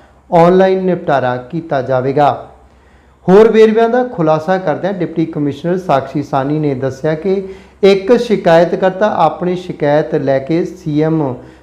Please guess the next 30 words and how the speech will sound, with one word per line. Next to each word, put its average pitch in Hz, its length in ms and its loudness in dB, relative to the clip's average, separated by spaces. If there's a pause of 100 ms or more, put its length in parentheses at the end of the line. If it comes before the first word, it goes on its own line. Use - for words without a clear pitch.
(140)
ਵਿੰਡੋ 185 380 6
ਉੱਤੇ 220 320 2
ਸੰਪਰਕ 160 640 -4
ਕਰੇਗਾ। 147 420 -2
ਸੀ 165 260 -4
ਐਮ 160 140 0
ਵਿੰਡੋ 147 280 -2
ਪੋਰਟਲ 151 420 -2
ਵਿੱਚ 151 280 0 (560)
ਸ਼ਿਕਾਇਤ 190 580 4 (140)
ਦਰਜ 160 300 0 (120)
ਕਰਨ 156 260 0
ਤੋਂ 180 260 -6
ਬਾਅਦ 147 400 0 (160)
ਇਸ 165 340 -2
ਨੂੰ 165 180 -6
ਸੰਬੰਧਿਤ 151 520 -6
ਵਿਭਾਗ 143 600 0
ਨੋਡਲ 143 480 -2
ਅਫਸਰ 131 280 -4
ਨੂੰ 127 180 -8 (540)
ਭੇਜ 180 240 4
ਦਿੱਤਾ 185 260 0
ਜਾਵੇਗਾ। 135 480 -2 (800)
ਸ਼ਿਕਾਇਤਕਰਤਾ 214 840 4
ਨੂੰ 240 440 -4
ਉਸ 180 160 -4
ਦੀ 196 180 -4
ਸਮੱਸਿਆ 175 680 0
ਬਾਰੇ 147 300 0